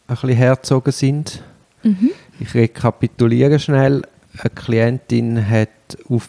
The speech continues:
Speaker 1: Platz ein Fahrverbot ausgesprochen erhalten.
Speaker 2: Im
Speaker 1: Es
Speaker 2: Juli?
Speaker 1: Im Juli, ja, genau. Es hat ein Strafverfahren stattgefunden, es hat einen Strafbefehl gegeben.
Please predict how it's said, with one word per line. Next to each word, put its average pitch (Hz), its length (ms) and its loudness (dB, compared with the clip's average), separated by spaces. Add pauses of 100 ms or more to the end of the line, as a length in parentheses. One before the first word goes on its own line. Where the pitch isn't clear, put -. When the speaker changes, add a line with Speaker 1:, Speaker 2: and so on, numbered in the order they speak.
Speaker 1:
Platz 117 460 0
ein - 60 -8
Fahrverbot 139 680 0
ausgesprochen 135 680 0
erhalten. 131 600 0 (300)
Speaker 2:
Im 214 100 0
Speaker 1:
Es 185 80 0
Speaker 2:
Juli? 240 400 -2 (340)
Speaker 1:
Im 107 220 0
Juli, 113 360 2
ja, 101 120 2
genau. 104 400 0 (320)
Es - 140 -6
hat 113 180 -2
ein 113 60 -2
Strafverfahren 143 680 0
stattgefunden, 139 640 0
es 127 60 0
hat 123 180 0
einen 113 80 -4
Strafbefehl 127 720 0
gegeben. 120 500 2